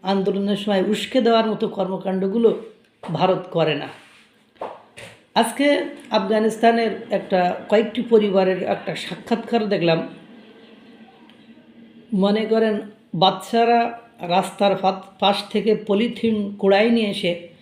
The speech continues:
তীব্র শীত থেকে রক্ষা পাওয়ার জন্য ঘরের ভেতরে পলিথিন জ্বালিয়ে আগুন পোহাচ্ছে। পিতা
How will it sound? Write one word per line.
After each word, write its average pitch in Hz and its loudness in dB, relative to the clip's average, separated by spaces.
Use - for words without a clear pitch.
তীব্র 196 2
শীত 240 -4
থেকে 262 2
রক্ষা 196 -2
পাওয়ার 233 2
জন্য 208 0
ঘরের 185 2
ভেতরে 202 2
পলিথিন 254 4
জ্বালিয়ে 208 6
আগুন 190 2
পোহাচ্ছে। 185 -4
পিতা 202 2